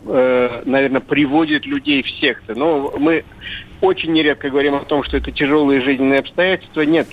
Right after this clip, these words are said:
на самом деле это, э, желание,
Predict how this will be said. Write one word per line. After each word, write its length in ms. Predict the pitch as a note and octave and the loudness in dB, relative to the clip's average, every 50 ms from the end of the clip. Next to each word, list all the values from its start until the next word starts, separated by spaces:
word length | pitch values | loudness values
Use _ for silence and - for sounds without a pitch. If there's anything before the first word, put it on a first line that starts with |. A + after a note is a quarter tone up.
| - - | -6 -4
на 140 | C3 B2+ | -2 -2
самом 320 | - - - F3+ F3 E3 D#3 | -2 0 0 0 2 0 0
деле 340 | D#3 D#3+ D#3 D3+ D3 C#3+ - | 0 0 2 2 0 0 0
это, 520 | - E3 D#3+ D#3 - - - D3 D3 C#3+ - - - - - - - - - - | 0 0 0 0 -2 -2 0 2 2 0 -2 -6 -14 -20 -20 -20 -20 -18 -8 -2
э, 560 | D3+ C#3 C3+ C3+ C3+ C3+ C3 C3 C3 B2+ B2+ - - - - - | 0 2 4 4 4 4 4 4 2 2 0 -2 -8 -14 -10 -8
желание, 1000 | E3 - A#2+ C#3+ D3+ D3+ D3+ D#3+ E3+ F3+ F#3 F#3 F3 D#3+ D#3 C#3+ B2+ B2 B2 A#2+ | -4 0 2 4 4 6 4 4 4 2 0 0 0 0 0 0 0 0 -2 -4